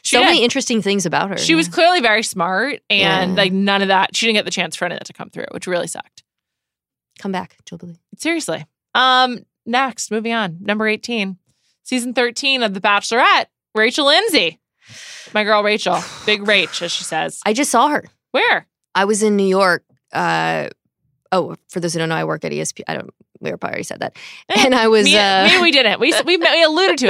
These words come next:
Speaker 1: it, but Ian, Mina works at E S P N. You can catch her every day on the E S P N Daily Podcast and once a week on The Mina Kimes Show with Lenny.
Speaker 2: So, uh, thank you. I was
Speaker 1: And also on T V very
Speaker 2: doing, well,
Speaker 1: frequently.
Speaker 2: that's what I was doing. The, I was filling in on First Take,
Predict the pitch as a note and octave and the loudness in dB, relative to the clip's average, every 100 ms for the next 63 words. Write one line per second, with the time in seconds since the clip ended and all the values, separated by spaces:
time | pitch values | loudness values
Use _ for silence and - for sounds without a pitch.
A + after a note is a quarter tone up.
0 | F#3 G#3 G4+ C#4 B3 B3 C#4+ C#4+ C4 B3+ | 2 2 2 4 6 6 4 4 4 2
1 | C#4 A#3 A3 - A#3 G3 F#3+ F#3+ A3 A3 | 0 2 0 0 0 2 0 -4 -2 0
2 | G#3 - G3 G#3+ B3 A3 F#3+ G3+ C4+ G3 | 0 0 0 2 0 2 4 4 2 0
3 | F#3+ G3 G3 G#3+ F#3 F#3 F#3 F#3 E3+ F3 | 0 0 -2 -2 0 0 0 0 -2 0
4 | C4+ D4+ - - - A3+ B3+ - C4+ D4+ | 0 -2 -6 -16 -6 -2 0 -2 -2 -2
5 | B3+ - - G#3+ G#3 G#3+ G#3+ - A3+ B3 | -2 -2 0 2 2 0 -4 -8 -2 0
6 | A#3+ C4+ C#4 - F#3+ F#3+ G#3+ C#4 E4 F3 | 2 0 0 2 2 2 0 -2 -2 -2
7 | D3+ - _ - G#3+ G3+ G3 - F#3 F3+ | -6 -16 _ -2 2 4 2 2 2 2
8 | F3 - E3+ E3+ D3+ - F3+ F#3 F3+ E3+ | 0 -2 -6 -6 -6 0 0 2 0 -4
9 | - C#4 C#4+ C4+ A#3+ G#3+ A3+ A3+ G#3+ G#3 | -2 0 0 0 -4 -2 2 4 4 4
10 | G3 F3 A3+ B3+ A#3 B3 A3 G#3+ A3+ G#3 | 2 2 4 4 2 2 2 2 2 2
11 | F#3 F3+ G3+ G3 F#3 - A3 G#3+ G#3 G3 | 2 2 2 0 -2 -2 0 2 2 2
12 | F3+ E3+ G#3+ D4 - D#3+ C#3+ - | 0 0 -2 -2 -2 -2 -4 -8